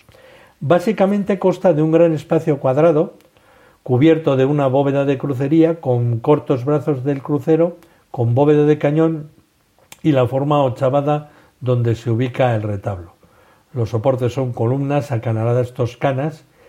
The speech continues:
y el resultado es armónico y notable y demuestra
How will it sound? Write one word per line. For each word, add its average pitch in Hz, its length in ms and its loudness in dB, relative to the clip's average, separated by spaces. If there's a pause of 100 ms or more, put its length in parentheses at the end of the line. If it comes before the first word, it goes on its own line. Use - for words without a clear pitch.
(320)
y 175 160 2
el 165 100 4
resultado 151 540 0
es 151 140 -4
armónico 131 600 -2
y 123 40 -2
notable 135 580 -4 (320)
y 127 80 -4
demuestra 151 960 -2